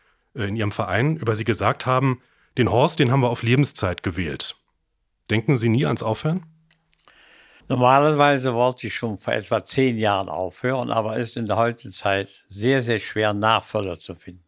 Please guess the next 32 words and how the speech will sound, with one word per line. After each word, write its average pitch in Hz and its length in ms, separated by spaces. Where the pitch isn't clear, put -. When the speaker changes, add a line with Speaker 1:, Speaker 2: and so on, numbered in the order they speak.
Speaker 2:
Ist 110 220
heute 113 320
noch 87 160
so. 85 380
Ich - 80
bin 135 120
jetzt 131 140
in 127 80
der 117 140
glücklichen 127 480
Lage, 110 340
seit 113 160
einem 104 240
halben 107 300
Jahr 107 380
einen 113 180
guten 117 300
Nachfolger 110 600
gefunden 139 420
zu 139 180
haben. 139 500
Wie 113 100
gesagt, 104 460
nächstes 113 300
Jahr 98 120
im 98 80
Mai 107 240
bin 110 160
ich 98 140
vierzig - 460
Jahre 123 220
Vorsitzender. 101 760